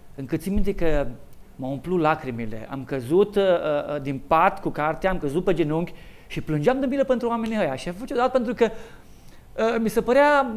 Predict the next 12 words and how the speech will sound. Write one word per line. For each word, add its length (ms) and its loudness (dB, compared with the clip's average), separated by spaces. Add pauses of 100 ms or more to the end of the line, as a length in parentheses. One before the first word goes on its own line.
(140)
anormal. 560 2
Cum 140 -6
să 140 0
plângi 280 0
pentru 220 -2
niște 200 2
oameni 300 2
care 180 2
nu 160 -2
ai 80 6
întâlnit 340 4
niciodată, 760 4